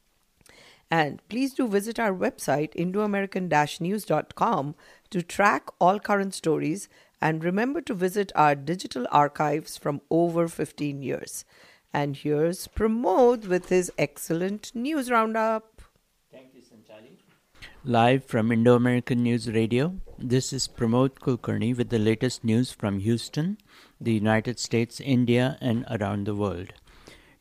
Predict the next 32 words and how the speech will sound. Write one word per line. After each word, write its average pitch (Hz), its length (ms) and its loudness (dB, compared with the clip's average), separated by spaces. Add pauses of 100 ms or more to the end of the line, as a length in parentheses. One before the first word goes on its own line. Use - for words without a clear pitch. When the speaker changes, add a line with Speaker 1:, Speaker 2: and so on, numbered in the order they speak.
(100)
Speaker 2:
Turkey 156 360 4
and 156 200 0
Syria 123 560 0 (340)
are 127 140 2
still 160 380 0
recovering 120 580 -2
from 101 220 -4
the 107 80 -2
aftermath 110 720 -2
of 107 100 -6
the 101 100 0
recent 101 460 -4
earthquakes. - 800 -6 (560)
The 101 180 0
death 113 380 0
toll 117 240 2
is 120 220 -4
continuing 139 580 0
to 147 140 0
rise 101 420 -2 (600)
to 120 120 6
about 117 400 2 (180)
twenty-five 123 540 0
thousand. 92 600 -8 (480)
Some 170 360 2
search 139 420 2
and 131 180 -2
rescue 107 340 -2
teams 101 380 -6
have 110 220 -4
suspended 147 580 -2
operations, 107 800 -6